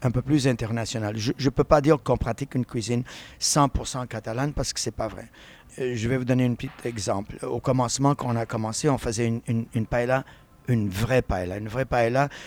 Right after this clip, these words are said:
qui veut dire que le riz aurait été croquant, qu'il fallait râper un tout petit peu pour avoir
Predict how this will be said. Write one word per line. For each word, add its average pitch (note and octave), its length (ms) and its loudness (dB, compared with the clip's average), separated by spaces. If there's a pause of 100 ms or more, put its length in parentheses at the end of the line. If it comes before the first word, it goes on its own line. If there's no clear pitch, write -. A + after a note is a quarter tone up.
(200)
qui D3+ 160 4
veut B2 140 0
dire C3+ 200 6
que C#3 100 2
le A2 140 4
riz B2 340 -2
aurait A2+ 280 0
été A#2 280 -6
croquant, B2 500 0
qu'il - 160 -10
fallait A#2 340 -2 (960)
râper C3 400 -4
un C3 60 0
tout B2 120 -8
petit - 160 -6
peu D3+ 180 -2 (320)
pour C#3 180 0
avoir C#3 380 0